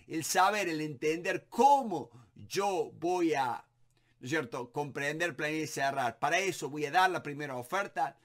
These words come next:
fracasa en la negociación o no obtienen lo que ellos quieren por este simple detalle. Una historia de una empresa que estábamos tratando, con mi, mi cliente estaba tratando de adquirirla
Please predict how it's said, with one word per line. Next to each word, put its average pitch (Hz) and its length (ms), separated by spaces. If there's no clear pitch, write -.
fracasa 165 640
en 147 60
la 143 40
negociación 127 720
o 139 120
no 165 140
obtienen 151 380
lo 123 100
que 143 80
ellos 127 140
quieren 117 360
por 131 120
este 123 180
simple 123 560
detalle. 95 480
Una 165 140
historia 185 500
de 147 480
una 160 240
empresa 160 640
que 147 120
estábamos 156 600
tratando, 139 840
con 131 160
mi, 135 140
mi 156 100
cliente 220 300
estaba 160 180
tratando 151 340
de 147 80
adquirirla 156 720